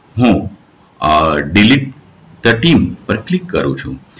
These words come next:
અહીંયા મારી પાસે કન્ફર્મેશન માંગવામાં આવશે. હું અહીંયા કન્ફર્મેશન પર યસ કરું છું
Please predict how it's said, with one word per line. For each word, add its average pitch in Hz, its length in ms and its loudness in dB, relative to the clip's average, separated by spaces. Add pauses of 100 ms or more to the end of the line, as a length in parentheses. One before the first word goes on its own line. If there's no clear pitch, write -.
(220)
અહીંયા 147 280 4
મારી 139 220 4
પાસે 139 260 2
કન્ફર્મેશન 113 720 4
માંગવામાં 127 460 4
આવશે. 131 320 2
હું 165 420 -2
અહીંયા 101 180 4
કન્ફર્મેશન 98 600 2
પર 80 160 0
યસ 90 360 2
કરું 156 220 0
છું 180 260 -6